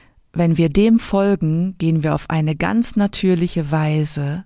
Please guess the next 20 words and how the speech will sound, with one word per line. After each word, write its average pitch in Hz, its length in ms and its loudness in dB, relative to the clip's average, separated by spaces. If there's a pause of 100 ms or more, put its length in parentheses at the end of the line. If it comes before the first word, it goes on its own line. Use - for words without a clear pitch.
aus 160 220 -2
der 165 120 -2
Komfortzone 151 840 -4
heraus. - 760 -10 (1120)
Möglich 202 540 0
wird 156 240 -2
das, 165 480 -4 (200)
wenn 175 280 2
wir 160 140 0
uns 156 200 -2
erlauben, 156 840 -2 (380)
voll 240 480 -2
und 220 240 -2
ganz 180 380 -2
zu - 140 -6
erfahren, 147 880 -4 (640)
wer 170 400 0
wir 175 240 0
wirklich 156 600 -6
sind. 151 640 -4